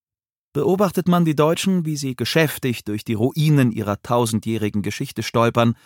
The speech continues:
dann begreift man, dass die Geschäftigkeit zu ihrer Hauptwaffe bei der Abwehr der Wirklichkeit geworden ist. Neunzehnhundertfünfzig.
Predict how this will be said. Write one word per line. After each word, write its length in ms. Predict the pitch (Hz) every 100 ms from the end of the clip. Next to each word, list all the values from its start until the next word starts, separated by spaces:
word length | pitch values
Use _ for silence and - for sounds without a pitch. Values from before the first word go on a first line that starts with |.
| _ _ _ -
dann 200 | 139 139
begreift 480 | 135 147 151 -
man, 220 | 160 156 151
dass 180 | 139
die 140 | - 120
Geschäftigkeit 1040 | 123 151 151 - - 151 - 156 156 180
zu 180 | - 151
ihrer 360 | - 143 135 143
Hauptwaffe 640 | 147 139 - 131 131 135
bei 180 | 123 120
der 180 | 117 -
Abwehr 460 | 123 - 113 117
der 200 | 113 123
Wirklichkeit 640 | 127 95 80 71 - 87 -
geworden 440 | 85 90 90 95
ist. 320 | 90 - - _ _ _ _ _ _ _ _
Neunzehnhundertfünfzig. 1300 | 107 104 98 107 98 98 107 - 67 - 110 -